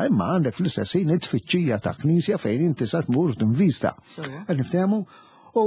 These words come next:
Speaker 1: Erin Saracino Anglotto jgħid li ċirka tfisser dawra, qed nerġa' nikkwota l-Miklem. Dawra ma' toroq ta' belt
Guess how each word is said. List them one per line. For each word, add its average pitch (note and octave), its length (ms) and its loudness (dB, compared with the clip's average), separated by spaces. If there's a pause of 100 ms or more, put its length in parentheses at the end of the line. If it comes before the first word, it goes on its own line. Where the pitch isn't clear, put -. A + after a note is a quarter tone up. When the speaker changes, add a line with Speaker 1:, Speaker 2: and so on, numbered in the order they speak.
Speaker 1:
Erin A#3+ 320 0
Saracino D3 400 -2
Anglotto D3 420 -4
jgħid - 260 -6
li D3 100 0
ċirka D#3+ 500 -6 (140)
tfisser F#3 580 -2
dawra, D3 540 -2
qed D3 300 -6
nerġa' D3+ 340 -2
nikkwota C#3 500 -4
l-Miklem. C3 460 -4 (480)
Dawra D3+ 400 0
ma' C#3 140 0
toroq A3 440 -2
ta' D#3 120 -2
belt C3+ 420 -4